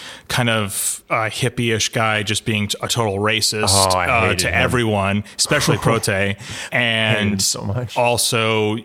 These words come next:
Speaker 1: you know, the guy who keeps, like, a servant in his room and feeds her, like, almost like an animal is just, it, it's so, he's sort of being nice, but then he's still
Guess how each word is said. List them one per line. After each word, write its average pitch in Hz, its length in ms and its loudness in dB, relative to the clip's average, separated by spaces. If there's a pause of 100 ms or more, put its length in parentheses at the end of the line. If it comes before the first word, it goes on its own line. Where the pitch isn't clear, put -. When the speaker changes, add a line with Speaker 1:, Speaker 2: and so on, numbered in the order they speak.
Speaker 1:
you 120 140 0
know, 107 100 0
the 101 380 0
guy 107 240 0
who 104 180 -2
keeps, - 640 -2 (160)
like, 120 220 -2
a 104 40 -2
servant 110 480 0
in 110 160 0
his 98 160 -2
room 101 540 0
and 98 180 -2
feeds 107 320 0
her, 101 140 0
like, 95 280 -2
almost 110 280 0
like 95 100 -4
an 90 100 -6
animal 92 540 0
is 104 220 -2
just, - 500 -2
it, 107 220 -2
it's - 180 -2
so, 107 600 0 (120)
he's 113 280 -2 (300)
sort 131 420 2
of 135 100 -2
being 151 300 -2
nice, 147 300 0
but 120 340 -2
then 117 200 2
he's 104 220 -2
still 110 560 0